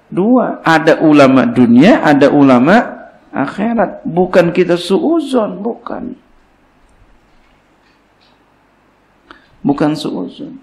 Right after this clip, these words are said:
Harus dipilih. Orang oke, ilmunya sama, oh, ilmunya mumpuni, sama-sama mumpuni, tapi akhlaknya sama nggak? Belum tentu. Zuhudnya belum tentu. Waraknya belum tentu.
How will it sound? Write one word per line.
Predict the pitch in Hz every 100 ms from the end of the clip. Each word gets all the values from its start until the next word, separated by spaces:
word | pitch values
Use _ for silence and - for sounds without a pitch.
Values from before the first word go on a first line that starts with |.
| -
Harus | 170 175
dipilih. | 202 220 277 240 170 - - _ _ _ _ _ _ _ _ _ _ _ _ _ _ _ _ _ _
Orang | - 180 226 220 220
oke, | 180 - 233 214 -
ilmunya | 202 190 185 196 202
sama, | 202 180 170 180
oh, | - 180 -
ilmunya | 190 175 175 190 175
mumpuni, | 180 170 180 180 180
sama-sama | 170 165 170 170 165
mumpuni, | 165 156 165 165 143
tapi | 151 165
akhlaknya | 151 151 165 143 180 180
sama | 147 165 175
nggak? | 151 - - - _ _ _ _ _ _ _ _ -
Belum | 123 117
tentu. | - 139 -
Zuhudnya | 123 127 160 170 196 208 - - - _ _ -
belum | 110 107
tentu. | - - 156
Waraknya | 160 175 180 - 226 - - - _
belum | - 165
tentu. | - - -